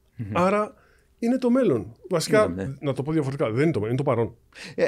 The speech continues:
Speaker 1: αυτό λέμε συνέχεια. Ναι, ναι,
Speaker 2: Είναι
Speaker 1: ναι,
Speaker 2: το
Speaker 1: ναι.
Speaker 2: παρόν.
Speaker 1: Ναι, είναι, είναι το παρόν. Τώρα, όσον αφορά κάποια, κάποιους αριθμούς, να πούμε,
Speaker 2: Ναι.
Speaker 1: αυτή τη στιγμή πόσα περίπου ηλεκτρικά αυτοκίνητα κυκλοφορούν στην Κύπρο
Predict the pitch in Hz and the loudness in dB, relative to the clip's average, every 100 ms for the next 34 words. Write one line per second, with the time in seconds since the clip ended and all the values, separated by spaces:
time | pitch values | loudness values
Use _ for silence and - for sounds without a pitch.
0 | - 139 190 160 101 92 90 95 117 113 | 0 0 2 2 0 -4 -4 -4 -2 2
1 | - 120 170 120 - 151 104 113 110 120 | 2 4 4 2 -2 -4 -2 -2 -4 -2
2 | 123 113 92 92 85 - - - - 214 | -2 -2 -2 -4 -6 -14 -20 -20 0 4
3 | 135 185 220 175 180 180 185 160 165 160 | 6 4 2 2 2 2 2 2 2 0
4 | 151 117 135 120 101 104 101 95 160 165 | 0 0 2 2 2 0 2 4 6 4
5 | 98 - 185 - 135 147 147 - - 156 | 2 0 0 0 0 0 0 -6 -4 2
6 | 160 160 131 120 107 110 117 104 98 98 | 2 2 -2 0 -2 -2 -4 -2 0 -2
7 | 101 98 101 95 98 92 92 90 87 - | -2 -2 -2 -2 -6 -2 0 0 -4 -10
8 | _ - 123 110 104 110 107 - 104 92 | _ -6 -2 -2 -2 -2 -2 -4 -6 -2
9 | 143 165 | 0 0